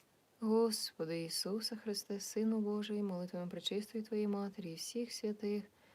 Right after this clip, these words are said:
помилуй нас. Амінь.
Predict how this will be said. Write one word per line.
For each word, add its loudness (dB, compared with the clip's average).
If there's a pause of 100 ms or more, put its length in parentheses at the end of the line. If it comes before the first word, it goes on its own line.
(220)
помилуй 2
нас. -2 (840)
Амінь. -4